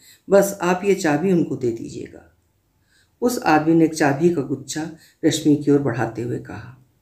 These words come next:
कुछ उलझन भरे अंदाज में रश्मि ने अपने हाथ आगे बढ़ाया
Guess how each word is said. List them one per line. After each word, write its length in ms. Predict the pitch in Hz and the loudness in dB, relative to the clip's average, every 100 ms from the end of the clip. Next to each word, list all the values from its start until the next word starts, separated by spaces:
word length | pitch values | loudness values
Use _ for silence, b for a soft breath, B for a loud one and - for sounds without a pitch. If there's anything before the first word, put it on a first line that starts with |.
| _ _ _ _ _ _ _ _ _ | _ _ _ _ _ _ _ _ _
कुछ 160 | 269 262 | -4 0
उलझन 440 | - 165 190 202 | 4 6 6 2
भरे 180 | 170 160 | 4 2
अंदाज 540 | - 139 139 139 156 | 2 2 2 2 2
में 80 | 156 | 2
रश्मि 300 | 135 127 - | 0 -2 -2
ने 100 | 156 | 0
अपने 220 | 143 - 139 | 0 -2 -6
हाथ 320 | 139 139 - | -2 -4 -4
आगे 240 | 139 135 | -4 -2
बढ़ाया 520 | 139 127 135 143 175 | -2 -4 -6 -6 -6